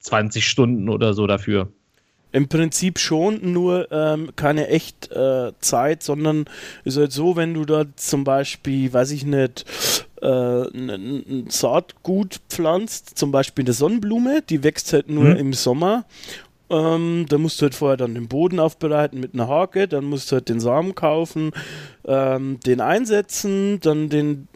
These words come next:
Speaker 2: immer bewässern jeden Tag einmal, außer es regnet. Äh, und der dauert halt dann Ingame-Tage, also zum Beispiel, weiß ich nicht, ich weiß es jetzt nicht genau, zehn Ingame-Tage von mir aus.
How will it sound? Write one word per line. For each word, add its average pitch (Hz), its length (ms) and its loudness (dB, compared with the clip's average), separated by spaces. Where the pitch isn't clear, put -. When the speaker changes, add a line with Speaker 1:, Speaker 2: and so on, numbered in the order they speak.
Speaker 2:
immer 165 240 2
bewässern 165 540 0
jeden 196 240 0
Tag 170 320 0
einmal, 170 320 2
außer 139 300 0
es 131 120 -2
regnet. 175 500 0
Äh, 156 360 0
und 170 340 -2
der 160 180 2
dauert 165 460 0
halt 170 220 -2
dann 156 180 0
Ingame-Tage, 160 1300 0
also 123 220 0
zum 127 220 0
Beispiel, 120 400 -2
weiß 123 160 2
ich 131 120 -2
nicht, 120 200 -4
ich 120 140 -6
weiß 127 160 2
es 135 160 -4
jetzt 139 180 -2
nicht 139 120 0
genau, 131 260 2
zehn 151 480 0
Ingame-Tage 127 640 0
von 120 140 -8
mir 127 200 -8
aus. - 140 -18